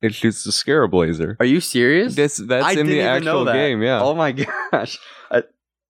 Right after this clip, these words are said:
Speaker 2: um, I think we need to, I think we need to, I need to find that.
Speaker 1: Yeah.
Speaker 2: We'll need to find that when we go back. That's actually,
Speaker 1: But
Speaker 2: that
Speaker 1: yeah,
Speaker 2: sounds amazing.
Speaker 1: they put little
Speaker 2: But you know how easy it
Speaker 1: secrets
Speaker 2: probably
Speaker 1: in
Speaker 2: is to, to,
Speaker 1: everywhere.
Speaker 2: you know how easy it is to probably kill yourself with that thing?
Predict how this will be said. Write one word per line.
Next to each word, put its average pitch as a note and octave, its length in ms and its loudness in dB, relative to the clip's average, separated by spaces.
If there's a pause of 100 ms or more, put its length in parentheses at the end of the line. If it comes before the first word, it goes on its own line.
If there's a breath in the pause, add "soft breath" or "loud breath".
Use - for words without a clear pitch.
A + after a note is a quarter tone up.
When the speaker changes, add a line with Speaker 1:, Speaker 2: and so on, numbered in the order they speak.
(320)
Speaker 2:
um, G2+ 520 0 (420)
I A#2+ 60 4
think F3 220 -2
we D3+ 100 0
need C#3+ 180 -2
to, G#2 440 0 (300)
I A#2+ 40 -10
think C#3 160 -6
we A#2 80 -4
need B2 160 -6
to, G2 120 -10 (480)
I B2+ 80 0
need C#3+ 140 0
to A2 60 2
find C#3+ 300 2
that. G#2+ 300 2
Speaker 1:
Yeah. G2+ 320 2 (180)
Speaker 2:
We'll C#3 160 0
need D3+ 80 4
to C#3 80 0
find B2+ 220 2
that A2+ 80 4
when G#2+ 140 -2
we G#2 80 -4
go G2 180 -2
back. G2+ 280 0
That's A#2 180 0
actually, A#2 240 0
Speaker 1:
But C#3+ 100 0
Speaker 2:
that - 20 2
Speaker 1:
yeah, D#3+ 60 2
Speaker 2:
sounds D#3+ 160 2
amazing. A2 560 0
Speaker 1:
they C#3+ 100 0
put E3+ 220 0
little D3+ 580 2
Speaker 2:
But C#3 60 2
you D3 60 4
know F3 60 2
how G3 80 2
easy C3+ 200 0
it - 20 2
Speaker 1:
secrets D3 160 4
Speaker 2:
probably C#3+ 180 2
Speaker 1:
in A2+ 60 4
Speaker 2:
is G#2 60 0
to, A#2 80 -2
to, G#2 40 0
Speaker 1:
everywhere. A2 540 2
Speaker 2:
you C#3 60 -8
know D3+ 80 2
how E3 80 2
easy B2 220 0
it C3 60 -2
is C#3 100 0
to - 40 -2
probably G#2 160 0
kill G2 160 -2
yourself G2+ 300 0
with A#2 80 -8
that A#2+ 200 0
thing? C#3+ 240 -4